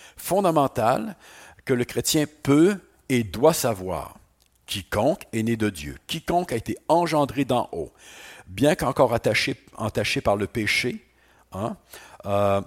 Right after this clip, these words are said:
et là, c'est vraiment important de bien saisir. On a con-, hein, on a, on, on, on a fait référence à cela. Euh, Jean emploie un langage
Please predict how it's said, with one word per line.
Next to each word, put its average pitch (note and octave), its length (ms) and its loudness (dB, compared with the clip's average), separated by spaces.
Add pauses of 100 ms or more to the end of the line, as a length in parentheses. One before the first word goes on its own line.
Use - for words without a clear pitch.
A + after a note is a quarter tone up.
(120)
et A#2+ 80 -2
là, A#2+ 100 4
c'est - 160 0
vraiment A#2 240 -2
important C#3 400 -2
de B2 140 -2
bien B2 220 -2
saisir. B2 500 -2
On G2+ 100 -4
a F#2+ 60 -8
con-, G2+ 320 -8
hein, F#2+ 160 -8 (100)
on F2+ 160 -8
a, F2+ 140 -4
on, E2+ 420 -8
on, D#2 200 -12
on D#2 200 -12
a E2 60 -10
fait - 160 -2
référence B2+ 420 -2
à A#2+ 60 -4
cela. A#2+ 340 -2 (640)
Euh, F#2+ 180 -10 (120)
Jean A#2 320 -2
emploie G2 480 -6
un G2 80 -6
langage F#2+ 420 -2